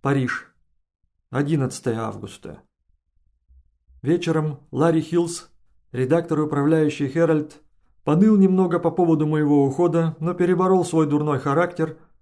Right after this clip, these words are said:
и в итоге мы отправились в бар отеля «Калифорния» и выпили. Надо бы освежить в памяти мой немецкий. Берлин, двадцать пятое августа.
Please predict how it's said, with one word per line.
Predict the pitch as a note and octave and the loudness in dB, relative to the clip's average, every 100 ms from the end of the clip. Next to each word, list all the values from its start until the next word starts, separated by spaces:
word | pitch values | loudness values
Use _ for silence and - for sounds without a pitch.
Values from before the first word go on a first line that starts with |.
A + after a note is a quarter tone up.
| _ _ - | _ _ -6
и | C#3 | 0
в | E3+ | 2
итоге | G3 G3 E3 | 4 4 2
мы | D3+ | 0
отправились | C#3+ D#3+ D#3+ C#3+ C3 | 0 2 2 2 -2
в | A#2+ | -2
бар | C#3+ D3 | 0 0
отеля | - C3+ C3 | 0 -2 -2
«Калифорния» | C3 C3 C3 C3+ A#2+ A2 G#2 G2 - - | -2 -2 -2 -2 -2 -4 -8 -12 -12 -6
и | |
выпили. | C#3+ C3 A2 G#2 - - _ _ _ _ _ _ - | -4 -4 -6 -10 -12 -16 _ _ _ _ _ _ -2
Надо | E3 G3 F3 | 2 2 2
бы | E3 | 2
освежить | D#3+ C#3 C3 D#3+ | 2 0 -2 -2
в | - | -2
памяти | C3+ C#3 C3+ | -2 -2 -4
мой | B2+ B2 B2 | -4 -2 -2
немецкий. | A#2+ G#2+ - - - - _ _ _ _ _ _ _ _ _ _ _ _ - _ _ _ _ _ _ _ _ _ _ _ - _ _ _ _ _ _ - _ _ _ _ _ _ | -4 -6 -10 -16 -18 -20 _ _ _ _ _ _ _ _ _ _ _ _ -20 _ _ _ _ _ _ _ _ _ _ _ -20 _ _ _ _ _ _ -20 _ _ _ _ _ _
Берлин, | A2+ C3+ D3 C3 B2+ G#2 - _ _ _ - | -2 0 2 0 -2 -6 -20 _ _ _ -8
двадцать | A2+ D3+ D#3 D#3 - | -4 -2 -4 -8 -4
пятое | C3+ B2+ A#2 | -4 -2 -6
августа. | A2 G#2 G2+ - - D2 | -6 -10 -14 -18 -20 -20